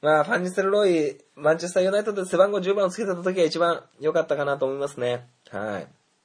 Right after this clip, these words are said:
ね、ファンペルシーもマンチェスターユナイテッドでプレーしてたし、マンユーでプレーしてた選手がやっぱ多いな。スタムもそうだし、ファンデルサールもそうだし。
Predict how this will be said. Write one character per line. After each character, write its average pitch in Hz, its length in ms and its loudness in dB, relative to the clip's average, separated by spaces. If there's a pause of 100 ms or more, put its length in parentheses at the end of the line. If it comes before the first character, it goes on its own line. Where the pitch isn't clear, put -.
(920)
ね、 127 140 4
フ 123 100 -4
ァ 143 80 2
ン 147 60 -6
ペ 156 100 4
ル 147 100 4
シ 143 140 -6
ー 110 80 -2
も 104 80 0
マ 104 160 0
ン 101 80 -6
チ 101 120 -6
ェ - 20 -8
ス - 80 -14
タ - 80 0
ー 101 60 4
ユ 104 60 0
ナ 101 140 -2
イ 95 60 -4
テ 92 60 -6
ッ 90 40 -2
ド - 60 -16 (140)
で 78 420 -4 (160)
プ 90 80 -12
レ 85 140 -8
ー - 20 -12
し - 80 -16
て 82 80 -12
た 71 180 -12
し、 69 380 -14 (480)
マ 123 180 -4
ン 175 220 -8
ユ 170 240 -4
ー - 20 -6
で 165 120 -4
プ 165 120 -10
レ 160 80 0
ー 160 40 -4
し 156 60 -10
て 107 60 -8
た 104 100 -16
選 101 160 -10
手 92 120 -12
が 90 60 -8
や 90 60 -6
っ - 40 -18
ぱ - 120 -6
多 139 160 -4
い 123 60 -10
な。 73 120 -14
ス - 100 -20
タ 151 140 0
ム 117 180 -8
も 87 40 -12
そ 98 160 -8
う 92 40 -6
だ 87 100 -6
し、 - 80 -14
フ - 80 -10
ァ 113 80 -4
ン 120 60 -12
デ 120 80 -4
ル 123 80 -8
サ 123 120 -2
ー 113 40 2
ル 101 80 -6
も 85 80 -16
そ 87 140 -14
う 71 40 -14
だ 69 80 -12
し。 - 220 -14